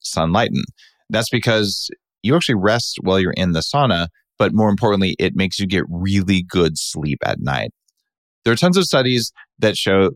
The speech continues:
that sauna heat works really, really well. And the kind of deeply effective rest you get when you get out of the sauna is what recharges you physiologically and mentally.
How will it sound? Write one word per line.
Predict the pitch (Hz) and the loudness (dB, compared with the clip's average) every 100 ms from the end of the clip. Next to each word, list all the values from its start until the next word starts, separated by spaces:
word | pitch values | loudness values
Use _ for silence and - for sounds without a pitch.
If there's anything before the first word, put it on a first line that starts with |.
| - | -2
that | 95 87 | 0 0
sauna | - - 110 117 120 110 - | -2 -4 0 2 2 0 -2
heat | 110 101 - _ _ _ | -4 -4 -8 _ _ _
works | 92 95 87 - | 0 0 0 -8
really, | 69 87 87 85 | -4 0 2 2
really | 80 71 71 | 0 0 0
well. | 73 62 - - - _ _ - | 0 -2 -2 -6 -10 _ _ -2
And | 113 110 - | 0 0 0
the | 190 | -4
kind | - 170 | 0 2
of | 147 101 - | 2 -2 0
deeply | 113 120 135 117 | 0 4 2 2
effective | - - - 101 95 | 2 0 0 -2 -2
rest | 92 92 - - | 0 0 -2 -4
you | 90 | -4
get | 82 95 - 85 - _ | 0 -2 -2 -8 -14 _
when | 101 101 | 0 2
you | |
get | 87 90 - | 0 -4 -2
out | 104 139 | 2 2
of | 143 | 2
the | 117 | 0
sauna | - 82 82 76 - | 0 0 0 -2 -4
is | 80 | -4
what | 90 - | -2 0
recharges | 82 76 - 98 95 87 | -2 -4 -2 -2 -2 -4
you | 76 76 | -4 -4
physiologically | 90 82 85 76 76 - 82 76 | -4 -2 0 0 -2 -4 -6 -6
and | - 78 76 | -4 -4 -2
mentally. | 67 - 60 | -4 -4 -6